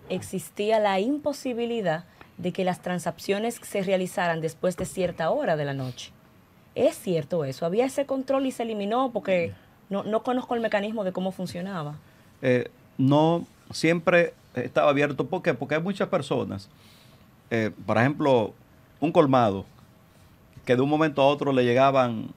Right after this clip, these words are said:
Speaker 2: eh, doscientos clientes. Muchos tenían todo preparado, un paquete listo para que la gente entrara y se lo llevaran.
Speaker 1: Mm, o sea que siempre
Speaker 2: Sí.
Speaker 1: se transó de noche.
Speaker 2: Eh, muchas veces porque entonces para hacer el cuadre, para hacer el cuadre,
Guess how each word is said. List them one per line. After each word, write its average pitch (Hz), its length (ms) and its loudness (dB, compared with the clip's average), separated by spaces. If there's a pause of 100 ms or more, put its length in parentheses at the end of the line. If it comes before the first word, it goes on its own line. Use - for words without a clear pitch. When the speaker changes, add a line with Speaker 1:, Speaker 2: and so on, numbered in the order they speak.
(140)
Speaker 2:
eh, 117 260 -6 (100)
doscientos 135 540 -2
clientes. 110 560 -6 (720)
Muchos 143 500 0 (220)
tenían 127 320 -2
todo 143 240 -2
preparado, 135 680 2
un 127 120 -4
paquete 139 420 0
listo 135 360 0
para 113 240 -4
que 113 100 -4
la 101 80 -2
gente 143 220 -4
entrara 131 380 -4
y 139 60 -4
se 120 120 -6
lo 110 80 -6
llevaran. 139 380 -4 (1400)
Speaker 1:
Mm, 180 40 -8
o 180 40 -4
sea 226 180 6
que 226 100 -2
siempre 247 340 0
Speaker 2:
Sí. 196 40 2
Speaker 1:
se 247 100 0
transó 208 360 -4
de 196 120 -4
noche. 151 400 -4
Speaker 2:
Eh, - 80 -6 (640)
muchas 180 260 2
veces 190 260 0
porque 175 160 -2
entonces 160 240 -2
para 151 160 4
hacer 175 220 0
el 185 120 0
cuadre, 131 440 0 (540)
para 131 140 2
hacer 139 220 -2
el 156 120 0
cuadre, 139 400 2